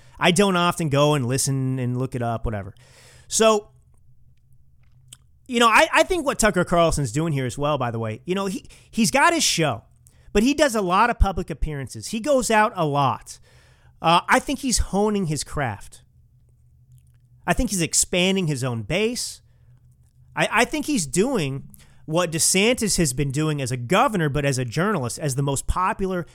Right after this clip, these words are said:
cable news host in America. And many Democrats now do, by the way, tune into Tucker Carlson.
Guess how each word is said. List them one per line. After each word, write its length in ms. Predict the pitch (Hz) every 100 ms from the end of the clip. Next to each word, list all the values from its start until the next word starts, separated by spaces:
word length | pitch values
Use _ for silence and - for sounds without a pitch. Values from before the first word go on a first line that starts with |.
| -
cable 320 | - 185 165
news 280 | 156 190 208
host 280 | 151 139 -
in 80 | 127
America. 480 | 151 214 254 - - - _ _ _ _ _ _ _ _ _ - -
And 140 | 165
many 220 | 196 339
Democrats 580 | 294 233 208 - 185 185
now 220 | 165 180
do, 240 | 170 139 262
by 160 | 254
the 80 | 147
way, 160 | 131 127
tune 240 | - 139
into 160 | 127 110
Tucker 320 | - 120 117
Carlson. 480 | - 117 107 -